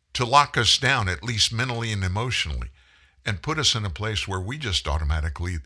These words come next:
listen to what they tell us to do, and then we go do it? Well, here's one example of what they use. Listen closely to this information.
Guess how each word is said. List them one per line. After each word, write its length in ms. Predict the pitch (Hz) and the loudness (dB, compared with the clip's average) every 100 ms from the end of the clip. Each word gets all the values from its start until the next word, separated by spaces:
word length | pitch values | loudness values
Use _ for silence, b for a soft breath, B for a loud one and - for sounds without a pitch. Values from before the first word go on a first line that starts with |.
| _ - | _ -8
listen 460 | 82 104 - 98 | -2 0 0 -2
to 80 | 98 | -4
what 240 | 98 - | -4 -4
they 100 | 107 | -4
tell 320 | 95 - 95 107 | -4 -2 -2 -2
us 180 | 104 - | -2 -4
to 120 | 95 | -6
do, 480 | 80 185 196 170 175 b b b b b b b b - | -4 -4 -4 -6 -8 b b b b b b b b -6
and 100 | 95 | -2
then 160 | 90 92 | -2 -2
we 100 | 98 | -2
go 200 | 95 104 | -2 -4
do 240 | 104 214 | -4 -6
it? 120 | 69 - _ _ _ _ _ _ - _ _ _ | -10 -14 _ _ _ _ _ _ -20 _ _ _
Well, 180 | - 165 | -2 -2
here's 340 | - 247 196 | 0 -2 -2
one 180 | 185 180 | 0 0
example 680 | 147 85 147 190 233 - 92 | 2 6 6 6 2 0 0
of 140 | 80 | 0
what 240 | 80 71 - | -2 -2 -2
they 100 | 65 | 0
use. 520 | 60 62 - - - _ - | 0 -2 -4 -12 -12 _ -6
Listen 400 | 170 190 202 180 | 2 4 4 0
closely 640 | 139 - 165 - - 82 67 _ - - - - | -4 0 2 2 2 0 -4 _ -12 -10 -8 0
to 100 | 113 | 2
this 240 | 127 - | 6 6
information. 640 | 135 85 104 120 110 - | 6 2 2 4 2 0